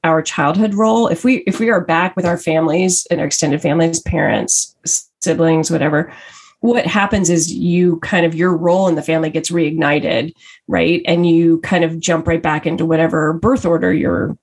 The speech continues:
you are in, in your family. Or for me, I'm the oldest and I'm by far the bossiest and, and kind of the, probably have the reputation as the bitchiest one, probably out of all of us. And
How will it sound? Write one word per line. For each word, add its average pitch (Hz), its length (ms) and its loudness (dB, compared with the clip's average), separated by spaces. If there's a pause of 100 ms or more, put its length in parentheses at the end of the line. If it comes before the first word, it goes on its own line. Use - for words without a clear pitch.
(120)
you - 440 0
are - 160 2
in, - 240 0
in 87 120 0
your - 120 -2
family. - 400 -2
Or 151 300 -4 (280)
for 208 140 0
me, 190 400 2
I'm 170 160 2
the 175 100 2
oldest 190 520 2
and 170 120 0
I'm 160 460 0
by 165 300 -2
far 170 400 0
the 165 100 0
bossiest 165 840 0
and, 170 440 2
and 170 460 2
kind 175 200 0
of 165 100 -2
the, 147 280 -2 (140)
probably 170 460 0 (420)
have 180 200 0
the 180 60 2
reputation 165 380 -2
as 156 80 -2
the 165 100 -4
bitchiest 165 460 -2
one, 165 320 2
probably 170 300 -2
out 170 140 -2
of 165 100 -2
all 175 140 0
of 175 60 -2
us. 180 200 0
And - 160 -4